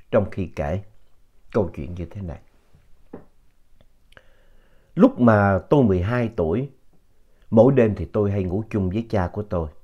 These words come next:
Nhưng mà cha thì thường đi làm khuya cho tới hai ba giờ sáng mới về, cho nên thường thường là tôi ngủ con mình. Có một ngày nọ, tôi với em trai tôi đi bắt được hai cái tổ chim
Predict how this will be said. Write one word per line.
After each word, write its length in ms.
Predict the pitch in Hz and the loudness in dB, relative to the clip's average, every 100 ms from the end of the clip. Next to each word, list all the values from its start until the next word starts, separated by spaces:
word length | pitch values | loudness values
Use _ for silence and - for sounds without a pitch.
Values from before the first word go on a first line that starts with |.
| - - - - _ _ _ _ - - _ _ - | -20 -20 -20 -20 _ _ _ _ -20 -20 _ _ 0
Nhưng 240 | 160 143 | 2 4
mà 380 | 110 95 92 85 - - - | 4 4 0 -4 -12 -20 0
cha 440 | 156 143 151 151 | 4 4 2 -2
thì 180 | - 98 | -6 -8
thường 280 | 90 98 90 | -2 -2 0
đi 140 | 113 | -2
làm 260 | 110 85 85 | 0 -2 -4
khuya 240 | - 120 113 | -4 -4 -4
cho 80 | 113 | -6
tới 160 | - 139 | -4 -4
hai 280 | 127 135 131 | -2 -4 -2
ba 160 | 117 | -2
giờ 200 | 104 92 78 | -4 -4 -6
sáng 320 | - 101 139 | -6 -8 -6
mới 100 | 135 | -8
về, 380 | 92 78 73 73 _ _ _ - _ - | -4 -4 -6 -10 _ _ _ -20 _ -2
cho 80 | 127 | 2
nên 180 | 113 | 2
thường 200 | 101 87 | 0 -6
thường 240 | 78 85 76 | -6 -8 -8
là 60 | 73 | -8
tôi 100 | 95 | -6
ngủ 240 | 85 73 98 | -6 -8 -8
con 240 | 117 85 | -8 -8
mình. 140 | 80 67 - _ - _ _ _ - _ - _ _ _ - - _ - - - | -10 -12 -18 _ -20 _ _ _ -20 _ -20 _ _ _ -20 -20 _ -20 -20 4
Có 120 | 175 | 8
một 160 | 185 127 | 8 6
ngày 220 | 95 90 | 0 0
nọ, 320 | 80 82 87 110 | 0 -2 -2 -4
tôi 320 | - 123 113 | 0 0 2
với 120 | 139 | 2
em 160 | 123 104 | 0 -2
trai 280 | 117 107 95 | -4 -4 -2
tôi 220 | 107 104 | -2 -2
đi 160 | 101 98 | -2 -4
bắt 200 | 120 165 - _ _ _ _ - | -4 -6 -10 _ _ _ _ -14
được 240 | - 98 - | -4 -2 -2
hai 240 | 104 123 | -4 -4
cái 160 | 104 117 | -4 -6
tổ 180 | - 113 117 | -4 -4 -4
chim 300 | 110 104 | -4 -2